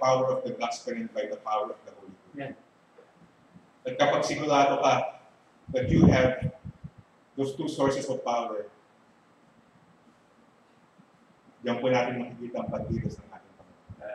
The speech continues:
Speaker 2: Amen.
Speaker 1: Ayan. So, sa pagkakataong ito ay may pagka-impromptu po ito. Yung akin pong i-request na mag-, na mag-testimony dahil alam ko naman po na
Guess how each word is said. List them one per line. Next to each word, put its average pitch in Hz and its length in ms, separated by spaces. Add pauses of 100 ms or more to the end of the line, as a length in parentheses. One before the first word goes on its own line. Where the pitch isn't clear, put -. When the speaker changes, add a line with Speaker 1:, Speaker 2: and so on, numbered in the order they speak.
(140)
Speaker 2:
Amen. - 200 (200)
Speaker 1:
Ayan. - 140 (260)
So, 139 240
sa - 80
pagkakataong 139 720
ito 127 160
ay 135 80
may 131 160
pagka-impromptu 135 880
po 139 80
ito. 170 260 (560)
Yung 127 80
akin 135 320
pong 135 160
i-request 131 480
na 123 320
mag-, 120 160 (880)
na 120 80
mag-testimony 120 960
dahil 139 200 (120)
alam 127 160
ko 127 80
naman 123 240
po - 240 (560)
na 120 220